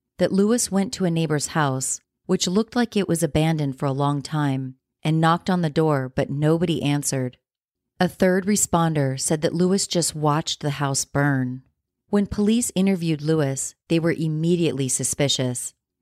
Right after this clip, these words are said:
He told one investigator that he and his wife had been fighting over finances,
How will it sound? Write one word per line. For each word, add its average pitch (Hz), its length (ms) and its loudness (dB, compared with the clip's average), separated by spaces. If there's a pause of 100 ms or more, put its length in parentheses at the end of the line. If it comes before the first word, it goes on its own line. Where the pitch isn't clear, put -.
He 220 220 0
told 220 280 0
one 170 220 0
investigator 160 840 0
that 151 200 -2
he 196 260 -2
and 220 100 2
his 226 160 0
wife 160 280 0
had 160 140 0
been 147 140 -2
fighting 165 440 0
over 165 220 0
finances, 135 840 -2